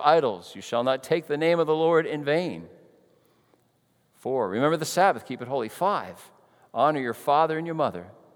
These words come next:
that it, that it may go well with you in the land that I am giving you." Six, "You shall not murder."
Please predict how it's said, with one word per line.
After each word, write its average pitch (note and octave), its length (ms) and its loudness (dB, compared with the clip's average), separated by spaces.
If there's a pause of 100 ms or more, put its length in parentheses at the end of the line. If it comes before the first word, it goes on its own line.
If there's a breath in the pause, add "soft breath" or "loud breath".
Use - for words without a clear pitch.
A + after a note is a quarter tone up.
(500)
that A#2+ 160 4
it, A#2+ 440 -6
that A#2 120 0
it A#2 60 -2
may C#3 160 -2
go D#3+ 120 2
well G#3+ 300 2
with A2 160 0
you G#2 100 -6
in G2+ 60 -4
the G#2 80 -2
land A#2 260 0
that G#2+ 80 -2
I A2 100 -2
am A2+ 100 -6
giving A2+ 280 -12
you." E2 100 -18 (800 soft breath)
Six, - 340 -4
"You G2+ 60 -14
shall A#2+ 160 -8
not B2 160 -2
murder." B2+ 480 -4